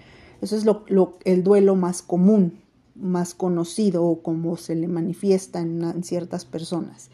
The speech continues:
¿Cómo podemos sobrellevar una pérdida?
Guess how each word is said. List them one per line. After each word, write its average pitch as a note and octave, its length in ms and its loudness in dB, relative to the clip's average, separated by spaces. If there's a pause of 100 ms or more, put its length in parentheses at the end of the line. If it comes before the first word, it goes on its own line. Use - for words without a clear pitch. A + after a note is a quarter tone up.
(640)
¿Cómo E4 300 4
podemos A#3 420 0
sobrellevar G3 640 -2
una G3 240 -2
pérdida? E3+ 640 -2